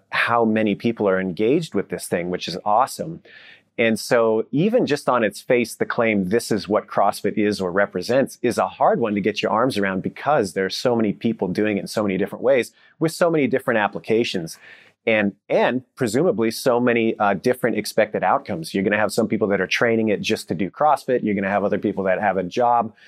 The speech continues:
that's physical that they want their fitness to spill over into. You have other people that are hoping to get some sort of sport transfer, um, and, and any range between those. And so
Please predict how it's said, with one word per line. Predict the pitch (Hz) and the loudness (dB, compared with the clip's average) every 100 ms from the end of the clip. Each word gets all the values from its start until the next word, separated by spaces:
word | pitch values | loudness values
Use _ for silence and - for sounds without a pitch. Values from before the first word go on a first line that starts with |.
| - _ - | -20 _ -2
that's | 101 | -2
physical | - 131 120 117 113 | 0 0 0 0 0
that | 101 104 | 0 0
they | |
want | 101 104 104 | 0 0 0
their | 95 | -2
fitness | - 127 117 - | 0 -2 -2 -8
to | - | -12
spill | - 95 120 | -8 0 0
over | 139 135 | 2 0
into. | 131 123 123 123 | -2 0 0 0
You | 107 | 0
have | 92 | 0
other | 113 117 | 2 2
people | 117 113 107 | 0 -2 0
that | 95 | 0
are | 95 98 _ - | -2 -4 _ -2
hoping | 123 120 101 | 0 0 0
to | 98 | -2
get | 107 | -2
some | - 101 | -4 -4
sort | 104 87 | -4 -4
of | - | -6
sport | - 151 135 | 0 0 2
transfer, | - 131 127 - 123 120 - - - - - - | 0 0 0 0 0 0 -6 -20 -20 -20 -10 -2
um, | 117 117 113 | 0 0 0
and, | 147 | -2
and | 143 147 | 0 2
any | 160 160 | 2 2
range | 123 131 143 147 113 110 | 2 2 2 0 0 -2
between | 110 131 151 202 | -2 0 0 2
those. | 98 92 - - | 2 -2 -6 -4
And | 113 110 | 0 0
so | - - 110 110 110 107 | -2 2 4 4 2 0